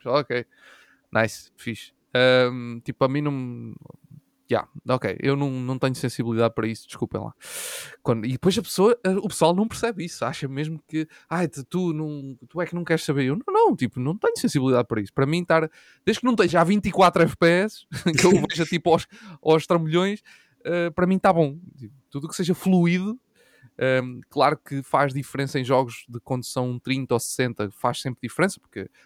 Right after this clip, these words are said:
tu notas, porque são jo-, são, são conteúdos onde tu estás a andar muito depressa, e quanto mais F P S tens,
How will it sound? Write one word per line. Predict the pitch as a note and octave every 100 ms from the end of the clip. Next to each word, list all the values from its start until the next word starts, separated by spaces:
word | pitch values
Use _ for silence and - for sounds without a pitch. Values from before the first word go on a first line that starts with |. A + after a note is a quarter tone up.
| _
tu | B2+
notas, | A#2+ A#2 A#2 - - - -
porque | -
são | C3+
jo-, | A2+ -
são, | - B2+ A#2
são | B2 A#2 A#2
conteúdos | C3 C3+ A#2 B2
onde | B2
tu |
estás | - C3 D3+
a |
andar | C3+
muito | C#3 D3 -
depressa, | - B2 - _ _ _ _ _ _
e | A2 G#2+ G#2 G#2 - _ -
quanto | A2 -
mais | A#2 A#2 A2 - - - _
F | B2 -
P | -
S | A#2+ -
tens, | - A#2 G#2+